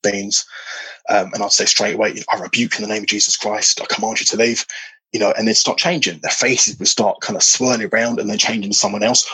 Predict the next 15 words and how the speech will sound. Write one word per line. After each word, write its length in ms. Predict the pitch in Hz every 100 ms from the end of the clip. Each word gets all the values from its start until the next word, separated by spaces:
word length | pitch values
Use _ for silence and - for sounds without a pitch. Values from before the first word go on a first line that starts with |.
| -
or 140 | 143 143
they'd 140 | 127
just 160 | - -
be 220 | 120 107
invisible. 460 | 110 107 - - - - _ - - - - -
Um, 380 | 110 98 95 85 -
you 80 | 104
know, 80 | 107
one 180 | 110
time 160 | 107 104
I 20 |
was 120 | 104
in 60 | 107
the 80 | 104
kitchen 460 | - - - 92